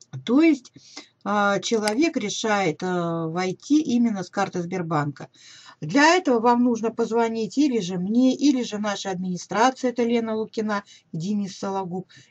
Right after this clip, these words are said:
и мы дадим вам номер счета Сбербанка, куда вам нужно перечислить денежные средства.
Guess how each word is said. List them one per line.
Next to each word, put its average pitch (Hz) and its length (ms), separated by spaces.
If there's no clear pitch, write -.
и 233 100
мы 359 200
дадим 311 420
вам 240 220
номер 233 340
счета 370 480
Сбербанка, 208 800
куда 220 340
вам 302 260
нужно 262 320
перечислить 208 600
денежные 214 480
средства. 175 560